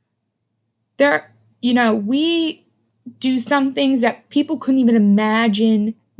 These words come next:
doing. You know, I know some people who could never work with kids and, and come to me and say, "I don't know how you do it from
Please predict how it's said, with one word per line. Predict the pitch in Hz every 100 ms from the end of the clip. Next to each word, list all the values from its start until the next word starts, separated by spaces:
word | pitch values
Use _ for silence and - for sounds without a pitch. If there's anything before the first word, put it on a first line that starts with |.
| 196
doing. | 196 220 190 202 233 233 _ _ _ _ _ _ _ _ _
You | 226
know, | 220 214 214 214 208 - _ _ _ _ _ _ _
I | - 240 226 233 226 -
know | 233 233
some | 226 - 233 220
people | 220 240 240 254
who | 233 240 233 240 226
could | - 240
never | 226 220 240
work | 226 226 220
with | 226
kids | - 247 233 196
and, | 214 196 - _ _ _
and | 247 220 214 214
come | 247 233
to | 226 233
me | 226 233 233
and | 214
say, | 208 220 -
"I | 214
don't | 233 247
know | 254
how | 247
you | 240 233
do | 214 226 262
it | 220 202
from | - 214 208 196 196